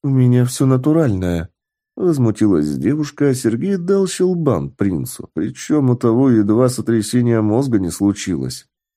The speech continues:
«Эй, простите», пробормотал парень, растирая ноющий лоб.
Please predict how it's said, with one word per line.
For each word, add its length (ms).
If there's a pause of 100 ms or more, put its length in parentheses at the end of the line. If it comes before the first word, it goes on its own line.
(140)
«Эй, 380 (420)
простите», 760 (400)
пробормотал 760
парень, 460
растирая 680
ноющий 640
лоб. 440